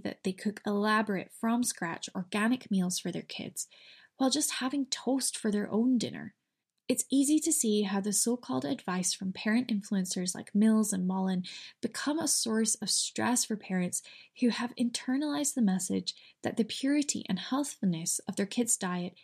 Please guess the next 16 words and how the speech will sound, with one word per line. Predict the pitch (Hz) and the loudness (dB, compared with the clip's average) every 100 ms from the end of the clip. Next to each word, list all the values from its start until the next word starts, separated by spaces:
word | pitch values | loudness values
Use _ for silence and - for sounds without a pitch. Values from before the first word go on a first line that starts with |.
| _ - | _ -2
is | 226 | 2
a | |
direct | 233 240 233 254 - - | 2 2 2 -2 -4 -8
reflection | 254 185 156 - 185 185 - _ 226 | -6 -4 -4 -4 -4 -6 -10 _ -4
of | |
the | 202 | -2
quality | 247 - 214 208 - 196 208 | -4 0 0 0 0 -4 -6
of | - | -6
their | 220 | -6
parenting, | 214 - 190 180 - - 196 _ _ _ _ - | -4 2 4 4 0 -10 -12 _ _ _ _ 0
or | 262 294 | 2 2
a | - | 0
prerequisite | 220 214 196 190 208 185 - - | -4 0 0 0 -2 -4 -4 -8
for | |
good | 180 175 175 | -4 -4 -4
nutrition. | 180 220 220 196 185 | -4 0 0 -2 -6